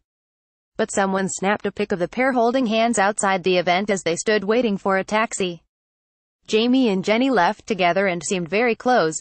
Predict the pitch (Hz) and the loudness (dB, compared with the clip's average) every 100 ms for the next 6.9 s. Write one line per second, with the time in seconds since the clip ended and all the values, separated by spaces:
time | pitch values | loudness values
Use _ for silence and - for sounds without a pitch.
0 | - 208 202 240 247 220 196 - 233 247 | -4 0 2 2 0 0 -4 -2 -2 -2
1 | 233 - 196 170 160 _ _ _ _ _ | -2 0 0 0 -8 _ _ _ _ _
2 | _ - 254 208 185 190 185 202 254 214 | _ 0 2 2 0 0 0 -2 0 -2
3 | 190 180 151 175 175 214 226 202 190 - | -2 -4 -2 -2 0 0 0 -4 -10 -2
4 | 214 170 160 - _ _ _ _ _ 226 | 0 0 -2 -14 _ _ _ _ _ 0
5 | 214 190 185 190 240 220 202 196 202 190 | 2 2 2 0 0 -2 -2 -4 -4 -2
6 | 196 180 170 185 190 196 208 240 | 0 0 0 -2 -2 0 2 0